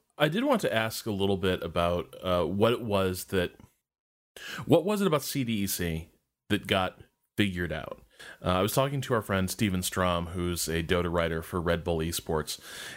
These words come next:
and one of the things he, he was saying to me during the tournament is that it seemed like by that last day, E G had pretty well understood that C D E C weren't going to do anything unless they had the Smoke of Deceit active,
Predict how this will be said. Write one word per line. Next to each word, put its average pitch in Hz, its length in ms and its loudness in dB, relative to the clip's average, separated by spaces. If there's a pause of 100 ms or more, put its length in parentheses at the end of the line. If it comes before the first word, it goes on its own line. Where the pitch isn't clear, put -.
(140)
and 101 240 2
one 120 120 2
of 123 60 0
the 120 80 -4
things 107 340 -2
he, 117 100 -4
he 113 200 0
was 104 120 0
saying 98 240 2
to 92 40 2
me 92 80 2
during 90 220 0
the 85 80 -4
tournament 98 540 0
is 90 220 0
that 90 260 0 (480)
it 110 140 2
seemed 127 180 2
like 113 160 -2
by 104 100 2
that 87 200 -4
last 98 280 0
day, 85 460 -4
E 110 160 4
G 101 200 0
had 90 140 -2
pretty 131 320 0
well 98 280 0
understood 85 640 -2 (420)
that 92 320 2 (1000)
C - 240 2
D 147 80 2 (140)
E 120 40 2
C 110 280 0
weren't 98 360 -2
going 123 200 2
to - 80 -6
do 104 200 0
anything 95 680 0 (260)
unless 95 380 2
they 95 160 0
had 85 400 -2
the 85 200 -4
Smoke 95 380 0
of 92 120 -4
Deceit 90 420 -2
active, - 480 -6